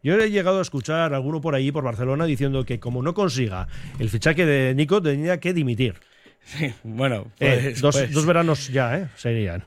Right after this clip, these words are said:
Speaker 2: Se-, lo que está claro es que sabemos mucho más de Laporta que de Laporta.
Speaker 1: Ujú.
Speaker 2: Eso
Speaker 1: A ver, otro dice, "Aquí tiene tela lo de la prensa catalana y lo del incalificable de Pedrerol diciendo que el Athletic provoca al poner la foto de Nico con la nueva camiseta del Athletic. De vergüenza lo de este tipo.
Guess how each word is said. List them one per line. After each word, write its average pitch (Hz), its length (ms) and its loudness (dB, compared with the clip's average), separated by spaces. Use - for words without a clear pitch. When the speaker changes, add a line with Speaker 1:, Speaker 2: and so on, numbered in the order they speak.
Speaker 2:
Se-, - 220 -10
lo 120 220 0
que 127 80 0
está 139 160 2
claro 165 120 2
es 151 60 0
que 151 160 0
sabemos 143 400 0
mucho 147 240 -4
más 127 160 -2
de 123 80 -2
Laporta 135 460 0
que 131 80 2
de 117 60 2
Laporta. 107 380 -4
Speaker 1:
Ujú. 113 60 0
Speaker 2:
Eso 110 580 0
Speaker 1:
A 143 100 6
ver, 151 220 4
otro 156 160 0
dice, 147 140 2
"Aquí 147 160 0
tiene 156 200 2
tela 160 300 0
lo 147 120 2
de 139 60 2
la 131 140 0
prensa 156 240 0
catalana 123 640 0
y 135 100 -4
lo 135 140 0
del 139 160 2
incalificable 135 840 0
de 156 120 0
Pedrerol 135 480 0
diciendo 143 360 0
que 135 60 -2
el 127 60 2
Athletic 131 300 0
provoca 139 400 2
al 139 80 4
poner 135 240 0
la 131 80 2
foto 143 220 0
de 131 60 2
Nico 143 240 0
con 127 120 0
la 123 80 2
nueva 147 160 2
camiseta 139 420 0
del 127 140 2
Athletic. 110 380 -2
De 107 100 0
vergüenza 127 420 2
lo 113 100 -2
de 131 60 2
este 127 180 0
tipo. 87 420 -4